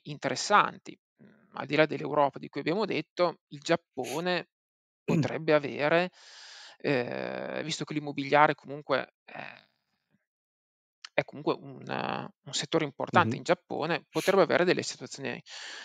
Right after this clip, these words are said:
Speaker 1: ehm, su cui investire e andare a scegliere singoli reit giapponesi diventa secondo me
Speaker 2: Complesso,
Speaker 1: molto,
Speaker 2: sì.
Speaker 1: molto complicato. A,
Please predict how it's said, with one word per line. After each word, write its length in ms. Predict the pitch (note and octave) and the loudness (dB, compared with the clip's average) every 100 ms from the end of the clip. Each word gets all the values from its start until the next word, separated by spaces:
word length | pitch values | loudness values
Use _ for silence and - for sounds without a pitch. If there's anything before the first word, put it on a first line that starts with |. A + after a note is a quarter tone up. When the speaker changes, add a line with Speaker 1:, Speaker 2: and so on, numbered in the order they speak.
| - - | -14 -6
Speaker 1:
ehm, 100 | C3 | -2
su 160 | - | -2
cui 220 | - D#3 C#3 | -2 -4 -2
investire 600 | C#3+ D3 - A3 C3 C#3 | 0 0 4 6 6 4
e 180 | C#3+ B2+ | 0 -4
andare 500 | B2+ C#3+ C#3+ D#3 C#3+ | -4 2 8 8 8
a 140 | - | 4
scegliere 520 | C#3 - F3 D#3 C3 B2+ | 0 4 4 4 2 0
singoli 440 | - F3+ D3+ D3 | -4 -6 -2 0
reit 160 | E3 E3+ | 0 0
giapponesi 720 | - - F#3 E3 B2+ D3 D#3+ - _ _ | -2 -2 -2 -2 -2 -2 -4 -6 _ _
diventa 420 | D#3 C#3+ D#3 A2+ | -2 0 4 4
secondo 220 | A2 A2+ | 6 8
me 60 | A#2+ | 6
Speaker 2:
Complesso, 220 | C#3+ - | 4 0
Speaker 1:
molto, 40 | D3+ | -2
Speaker 2:
sì. 0 | |
Speaker 1:
molto 260 | A2 A2+ | -4 -4
complicato. 840 | F3 D#3 - A#2+ C#3+ - - - - - - - - - | -6 -6 -6 2 2 2 -2 -10 -16 -18 -16 -16 -16 -4
A, 160 | - | 0